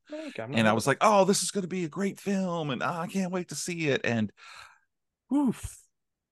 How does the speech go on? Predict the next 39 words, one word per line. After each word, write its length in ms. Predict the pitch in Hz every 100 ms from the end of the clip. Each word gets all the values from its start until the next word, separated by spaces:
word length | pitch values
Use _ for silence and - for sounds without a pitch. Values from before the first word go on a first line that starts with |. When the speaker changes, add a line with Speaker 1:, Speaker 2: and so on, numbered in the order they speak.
| -
Speaker 2:
yeah, 420 | - 104 95 92 -
it 100 | 135
was, 380 | 147 - - -
it 80 | 139
was 160 | 143
tough. 400 | - 175 - - _ _ -
It 60 |
was, 120 | 123 110
it 40 |
was 100 | 127
a, 140 | 135
all 180 | 98 127
Speaker 1:
Right. 40 | 143
Speaker 2:
about 220 | 139 143
a 60 |
woman 300 | 131 135 139
who 140 | 135 131
accidentally 640 | 127 - 127 - 123 120 - - - _
turns 320 | - 123 123
a 80 | 123
mobster, 560 | 104 104 110 - 123 127 _
uh, 200 | - 110 -
into 220 | 117 113
a 40 |
vampire, 540 | 101 113 113 117 120 117
and 100 | 107
then 80 |
he 120 | 107 110
escapes, 580 | - 113 113 113 -
and 240 | 107 104 95 _ - _
he 120 | - 117
starts 300 | 127 110 -
turning 320 | 123 117 113
his 400 | 113 113 104 -
people 400 | - 117 113 110
over, 600 | 110 113 101 110 107 110
and 120 | 104
it's 160 | 101 -
just 300 | 120 - -